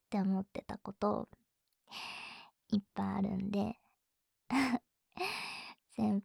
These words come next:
輩にもっといろんなことしてほしいなっ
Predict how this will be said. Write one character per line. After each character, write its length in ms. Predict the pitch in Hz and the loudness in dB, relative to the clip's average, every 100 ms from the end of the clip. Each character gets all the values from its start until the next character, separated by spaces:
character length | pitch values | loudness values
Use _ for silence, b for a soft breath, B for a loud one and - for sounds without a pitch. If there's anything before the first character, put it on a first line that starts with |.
| - | 0
輩 280 | 220 220 | 0 2
に 720 | 220 247 277 254 - - - 330 b b b _ _ _ _ - | 2 2 2 0 -2 -6 -6 -8 b b b _ _ _ _ 2
も 160 | 208 | 2
っ 40 | 202 _ - | 2 _ 0
と 400 | 233 226 220 254 B B B B B B _ | 4 4 2 -6 B B B B B B _
い 80 | - | 2
ろ 160 | 202 190 | 4 4
ん 80 | 190 | 2
な 140 | 202 | 0
こ 120 | - | -4
と 220 | - - 214 | -8 -6 -6
し 140 | - | -8
て 140 | - 214 | -4 0
ほ 140 | 208 226 | 2 0
し 200 | - 262 | 0 4
い 60 | |
な 180 | 233 | 4
っ 40 | 262 | 4